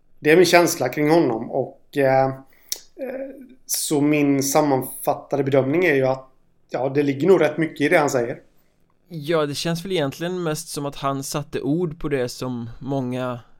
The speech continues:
Speaker 2: har tänkt, eh,
Speaker 1: Mm.
Speaker 2: och som det har s-, tisslats om, men ingen har, eh, i klartext talat ut om på något sätt. Att jag tycker väl att hans bild, utan att, eh, gräva ner mig för djupt i detaljer och sånt, så, eh,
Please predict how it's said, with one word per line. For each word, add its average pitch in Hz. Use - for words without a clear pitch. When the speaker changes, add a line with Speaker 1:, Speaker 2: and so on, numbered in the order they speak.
Speaker 2:
har 123
tänkt, -
eh, -
Speaker 1:
Mm. 127
Speaker 2:
och 131
som 127
det 127
har 110
s-, -
tisslats 170
om, 135
men 127
ingen 120
har, 117
eh, 120
i -
klartext -
talat 113
ut 117
om 104
på -
något 120
sätt. -
Att -
jag 123
tycker 143
väl 143
att 139
hans 135
bild, 127
utan 131
att, -
eh, 107
gräva 127
ner 123
mig 123
för 135
djupt 123
i 123
detaljer 123
och 175
sånt, 123
så, 113
eh, -